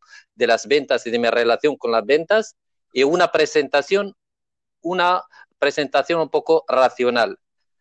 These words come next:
La presentación emocional es que soy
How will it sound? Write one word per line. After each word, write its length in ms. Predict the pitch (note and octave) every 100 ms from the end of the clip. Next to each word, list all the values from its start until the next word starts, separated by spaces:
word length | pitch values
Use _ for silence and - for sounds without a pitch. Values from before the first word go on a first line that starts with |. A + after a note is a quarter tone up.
| _ -
La 160 | C3
presentación 580 | E3 D#3 D3+ E3 D#3+ G3+
emocional 540 | E3+ E3+ D#3+ E3+ F#3 E3+
es 160 | D#3+ -
que 320 | D#3+ D3+ - _ _
soy 480 | - F#3 F#3+ F3